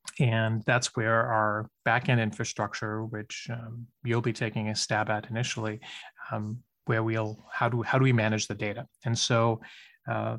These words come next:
that's kind of, like, the high level. And, you know, this is not a product announcement.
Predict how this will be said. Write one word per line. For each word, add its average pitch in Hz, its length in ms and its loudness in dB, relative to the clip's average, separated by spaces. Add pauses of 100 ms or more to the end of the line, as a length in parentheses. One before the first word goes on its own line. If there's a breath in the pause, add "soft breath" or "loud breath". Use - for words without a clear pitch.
that's 151 200 2
kind 208 200 6
of, 170 120 4
like, 135 240 2 (240)
the 123 80 0
high 127 180 4
level. 131 300 6
And, 104 300 -2
you 117 80 -4
know, 113 220 0
this 139 160 4
is 156 100 4
not 160 200 6
a 135 160 0
product 123 340 2
announcement. 120 640 2